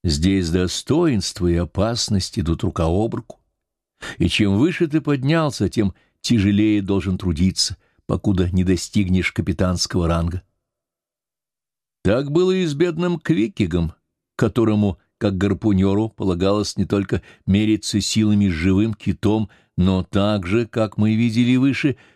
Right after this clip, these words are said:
подниматься в бушующее море на его мертвую спину, а затем спускаться в сумрак трюма и, обливаясь потом в этом черном подземелье, ворочать тяжелые бочки и следить за их установкой.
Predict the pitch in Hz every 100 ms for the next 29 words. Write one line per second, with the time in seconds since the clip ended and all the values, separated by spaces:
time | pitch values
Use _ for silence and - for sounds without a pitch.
0 | _ - 90 85 92 92 113 123 - 104
1 | 87 87 87 - 117 117 95 - 92 87
2 | 104 110 95 95 90 90 90 110 - -
3 | 87 82 82 - - 107 135 139 104 -
4 | - _ - 80 - 85 - 101 - -
5 | 101 - 95 - - 98 92 82 _ 90
6 | 85 117 117 95 - - - 95 90 95
7 | 98 117 107 95 - - 123 135 - 92
8 | 85 80 82 - - - - 123 110 98
9 | 85 90 76 82 95 107 92 - - -
10 | _ 90 120 156 - 143 - 135 127 143
11 | 135 120 135 147 - 120 101 - _ 107
12 | 113 - 104 95 110 85 92 87 95 -
13 | 90 85 82 - _